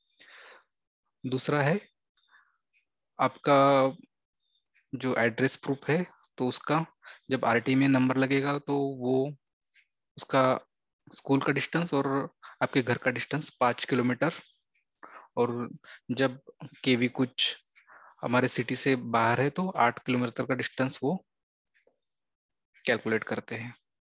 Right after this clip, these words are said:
उसके बाद आप जब category में हैं तो उसके लिए open, ओपन के लिए तो income certificate, category के लिए ओबीसी के लिए नॉन क्रिमिनल certificate compulsory है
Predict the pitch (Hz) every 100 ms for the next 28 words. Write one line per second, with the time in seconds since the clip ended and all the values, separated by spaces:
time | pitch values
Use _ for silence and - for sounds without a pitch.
0 | - - - - - 135 - 156 120 131
1 | 139 131 165 - _ _ _ _ _ _
2 | _ _ _ _ _ _ - - - -
3 | - _ _ - 131 127 139 147 127 117
4 | 123 135 139 147 151 - 135 - - 127
5 | 127 170 - _ _ _ - - - _
6 | - 120 113 135 135 - 135 123 123 123
7 | 131 127 135 131 135 131 139 135 135 135
8 | - - _ _ _ - 127 123 127 135
9 | 123 135 131 143 - 120 123 117 123 123
10 | 131 127 131 - 117 123 - 127 131 127
11 | 127 120 127 123 131 127 131 - 117 123
12 | 123 127 - 117 120 117 131 123 117 170